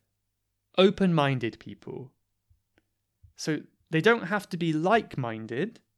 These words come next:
Like-minded means similar opinions. Many of my friends have different political beliefs, different religious beliefs. That doesn't matter to me. It's just they're open-minded.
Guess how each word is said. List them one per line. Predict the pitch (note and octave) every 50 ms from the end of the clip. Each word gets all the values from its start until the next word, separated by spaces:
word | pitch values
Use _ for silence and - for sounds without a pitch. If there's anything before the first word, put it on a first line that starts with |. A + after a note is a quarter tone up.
| _ _ _ _ _ _ _ _ -
Like-minded | D3 D#3 D#3 D#3 - D3+ D3 C#3+ C#3 C3 C3 B2+
means | - C3 B2+ B2+ B2 B2 A#2+ A2 - _ _
similar | - - - - E3+ D#3 D3+ D3 C#3+ C#3+ C#3 C#3
opinions. | C3+ C3 C3+ - D3 C#3 C3 A#2+ A2+ B2 D#3 F#3 G#3 A3 - _ _ _ _ _ _ _ _ _ _ _ _ _ -
Many | - D#3+ F3+ G#3+ A3+ A#3 G3
of | G3 -
my | E3 E3 D#3+
friends | C#3+ - - D#3 D3 C#3+ C#3+ C#3+ C#3 -
have | C3+ C3 - -
different | C3+ B2 - - A#2+ B2+ -
political | - - C3 C#3 C3+ - C#3+ C3+ - C#3 B2+ B2+ C3+ -
beliefs, | - C#3+ C3+ C3+ C3+ C3+ C#3 C#3 - - - - - _ _ _ _ _ _ _
different | - A#2+ - C3+ A#2
religious | A2 C3 C3 C#3 E3 A3 - F3+ E3+ E3
beliefs. | - - D3+ D3+ D#3 D#3 E3 D#3+ - - - - - _ _ _ _ _ _ _ _ _ _ _ _ _ _ _ _ _ -
That | E3 G3 F3+ F#3+
doesn't | G3 F3 E3+ D3+
matter | C#3+ C#3+ C3+ C#3 - B2+ G#2+
to | - - - B2+
me. | B2+ C#3+ E3+ G#3+ B3 - _ _ _ _ _ _ _ _ -
It's | E3 D#3+
just | G3 - -
they're | F3 D#3+ - - -
open-minded. | E3+ E3 D#3+ E3 C3+ B2+ B2 A#2 A2 A2 A2 A2 - - A2 - C#3 -